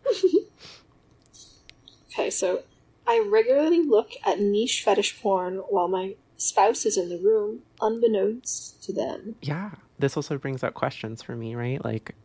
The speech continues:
Speaker 2: is it unbeknownst to them because it would be, like, unacceptable for you to look at them? Like, is it, like, is it, like, fun as part of you looking at them, like,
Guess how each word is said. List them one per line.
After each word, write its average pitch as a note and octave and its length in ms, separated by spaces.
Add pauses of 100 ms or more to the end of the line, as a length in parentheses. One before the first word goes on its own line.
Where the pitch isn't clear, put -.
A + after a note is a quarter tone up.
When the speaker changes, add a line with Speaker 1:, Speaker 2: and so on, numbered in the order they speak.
Speaker 2:
is C3+ 120
it C#3+ 120
unbeknownst C3 560
to - 80
them A#2 200
because A#2 300
it - 80
would A2+ 180
be, - 120
like, A#2+ 280
unacceptable A#2 680
for - 160
you A2+ 80
to A2+ 80
look B2 240
at - 100
them? G3+ 340
Like, B2 300
is A2+ 180
it, A#2+ 200
like, A#2+ 260
is C3+ 140
it, - 80
like, A2+ 160
fun A#2+ 300
as A#2+ 140
part A#2 300
of A2 140
you A2+ 180
looking A#2 300
at A2 140
them, A2+ 200
like, - 260